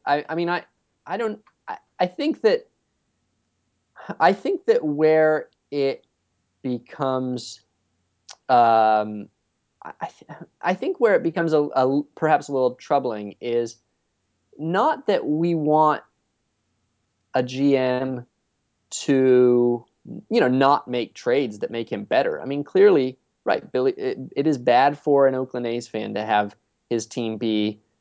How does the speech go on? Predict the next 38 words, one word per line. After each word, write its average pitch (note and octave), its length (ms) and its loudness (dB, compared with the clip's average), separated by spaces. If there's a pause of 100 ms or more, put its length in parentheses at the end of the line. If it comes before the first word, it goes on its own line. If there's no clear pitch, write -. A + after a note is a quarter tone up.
(160)
uh, G2+ 360 4 (280)
bad A2 240 0
for B2+ 120 -4
twenty D3 300 -2
years. - 280 -8
And A2+ 140 -12
so C3+ 80 -2
you C3 100 2
have C#3+ 180 0
to D3 80 -10
take B2+ 240 -2
certain B2+ 260 -8
steps - 460 -2 (300)
to A#2+ 140 -6
make A2+ 200 -4
sure A#2 200 0
that A2+ 100 -4
you B2+ 140 0
are C3 60 0
not B2+ 240 -2
bad A2 260 0
for C#3 100 -8
twenty C#3 260 -6
years. A2+ 260 -4
And G#2+ 120 -8
sometimes A2 400 -8
those G#2+ 200 -2
things G2+ 340 -4 (360)
are A2 120 0
going G#2+ 220 0
to G2+ 280 2
get G2 200 -2
in - 60 -8
the C3 60 -4
way. A2+ 320 -2 (840)
I C#3 140 4
think F#3+ 240 0
that D#3 280 2